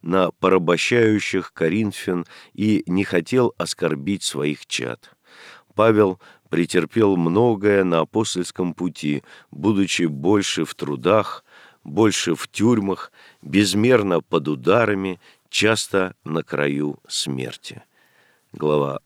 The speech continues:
одиннадцатая, стих двадцать третий. Лишь часть его лишений описана в книге Деяний. Апостол многократно был бит иудеями, терпел кораблекрушения,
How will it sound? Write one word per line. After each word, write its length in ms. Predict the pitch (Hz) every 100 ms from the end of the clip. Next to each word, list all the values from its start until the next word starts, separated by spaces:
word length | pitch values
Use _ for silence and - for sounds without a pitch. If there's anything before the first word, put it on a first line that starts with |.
| -
одиннадцатая, 640 | 64 78 101 - - 76
стих 380 | - - 78 71
двадцать 380 | 65 65 - -
третий. 420 | - 64 58 - _ _ _ - - _
Лишь 420 | - 101 117 - _ -
часть 640 | - 123 113 - - - -
его 580 | 73 87 90 92 85 -
лишений 840 | 78 76 - 107 117 101 82 69 - -
описана 580 | - - 117 110 - 92
в 100 | 85
книге 380 | - 92 113 95
Деяний. 760 | 80 90 82 78 69 64 - _ - - -
Апостол 520 | - - 107 - 92
многократно 920 | 90 90 85 82 92 110 113 - 98
был 280 | 82 85 80
бит 400 | 69 76 98 -
иудеями, 880 | 76 71 69 65 107 107 95 87 87 - - _
терпел 520 | - 101 87 127 120
кораблекрушения, 1300 | 104 87 82 69 69 - 64 64 - 107 110 95 85